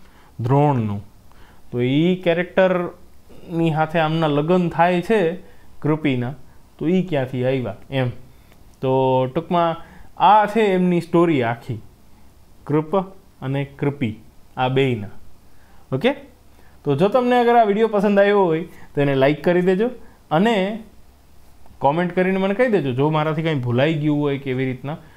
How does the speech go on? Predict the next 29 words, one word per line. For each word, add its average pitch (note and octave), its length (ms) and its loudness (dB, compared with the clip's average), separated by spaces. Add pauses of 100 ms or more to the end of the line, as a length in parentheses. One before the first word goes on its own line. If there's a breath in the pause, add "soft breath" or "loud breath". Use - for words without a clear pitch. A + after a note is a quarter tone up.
(160 loud breath)
અથવા D3+ 280 0
કાંઈ D3+ 200 -2
નવી C#3+ 240 2
વસ્તુ D#3+ 280 -2
કાંઈ D3+ 200 -4
સાંભળવી D3+ 400 2
હોય C3 160 -4 (340 loud breath)
તો E3 100 4
મને C#3 200 -2
કોમેન્ટ A#2 320 -8
કરીને G2+ 280 -10
કહી G2+ 180 -12
દેજો. G2+ 260 -14 (340)
ઓકે? A#3 140 -2 (880 soft breath)
અને G#3+ 500 0 (380)
સબસ્ક્રાઇબ F3+ 460 0
કરી E3+ 260 2
દેજો A#2+ 300 -2
અગર B2 180 0
આવા B2+ 180 2
વીડિયોઝ C3+ 360 -2
તમને D3 220 -2
ગમતા E3 280 0
હોય F#3+ 160 2
ને, C#3+ 160 -2 (420 loud breath)
સબસ્ક્રાઇબ G3 460 2
કરી G3+ 200 2
દેજો G3+ 380 2
અને F3 500 -2